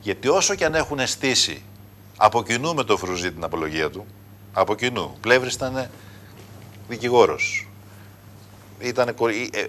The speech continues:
εγώ είμαι βέβαιος ότι από κοινού την έχουν στήσει την απολογία του. Χθες διακόψανε με το που είπε το πρώτο ποίημα, ότι δήθεν δεχότανε πιέσεις για πολιτικά πρόσωπα, για να βγει μόνο αυτή η είδηση. Λοιπόν,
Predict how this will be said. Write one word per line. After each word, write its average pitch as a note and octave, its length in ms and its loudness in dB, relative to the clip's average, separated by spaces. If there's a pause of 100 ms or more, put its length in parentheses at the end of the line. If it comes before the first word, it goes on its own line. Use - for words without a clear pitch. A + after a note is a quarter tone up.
(120)
εγώ C3 160 2
είμαι D#3+ 140 0
βέβαιος C#3 340 4
ότι F2+ 100 0
από E2 180 -2
κοινού D#2+ 280 -8
την D#2+ 120 -12
έχουν D2 160 -4
στήσει - 240 -8
την - 80 -8
απολογία F2+ 500 0
του. - 140 -18
Χθες C3+ 300 2
διακόψανε A#2+ 880 2 (540)
με A2+ 140 -2
το A#2 160 -4
που G#2 460 -4 (280)
είπε D3 260 2
το C#3+ 140 0
πρώτο C#3+ 340 6
ποίημα, E2 480 0 (560)
ότι G2+ 200 -2
δήθεν B2 400 0
δεχότανε C3 580 0
πιέσεις A#2+ 400 0
για B2 120 0
πολιτικά B2 360 0
πρόσωπα, G2+ 580 0
για F#2+ 120 -4
να G2 140 4
βγει A2 180 -6
μόνο C3 240 -2
αυτή - 180 -6
η A2 160 0
είδηση. - 440 -8 (140)
Λοιπόν, G#2+ 260 -4